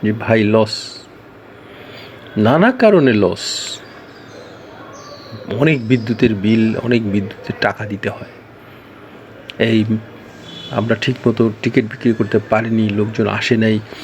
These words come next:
বসে, নানান অভিযোগ। এসব করবেন না। এই যে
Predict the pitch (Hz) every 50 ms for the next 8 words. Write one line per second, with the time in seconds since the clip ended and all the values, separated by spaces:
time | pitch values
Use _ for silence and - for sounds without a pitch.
0 | - - - - - - - - - - 131 110 - - 123 135 180 254 311 330
1 | 349 311 220 120 113 117 107 - - - - - - - - - - - - -
2 | - - - - - - - - - - - - - - - - - - 170 147
3 | - - 110 98 98 113 113 110 - - - - - - - - - - - -
4 | - - - - - - - - - - - - - 147 160 147 160 156 156 151